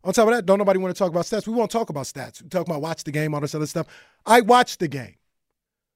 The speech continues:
I saw three, maybe even four if you wanna push it with the Conley pass,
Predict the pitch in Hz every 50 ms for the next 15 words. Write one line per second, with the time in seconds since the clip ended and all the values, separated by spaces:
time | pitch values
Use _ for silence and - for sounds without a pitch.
0 | _ _ _ _ _ _ - 196 240 269 - - - 220 196 180 170 - _ _
1 | _ _ - 214 220 240 247 240 214 160 123 107 _ _ _ _ _ _ _ _
2 | _ _ _ _ _ _ _ _ _ _ - 147 220 277 320 302 311 311 294 254
3 | 240 - - - 269 277 269 247 185 190 220 220 226 220 202 151 - 233 240 226
4 | - 196 190 - 170 175 165 - 165 - 214 208 196 190 175 156 - 156 143 127
5 | 110 107 -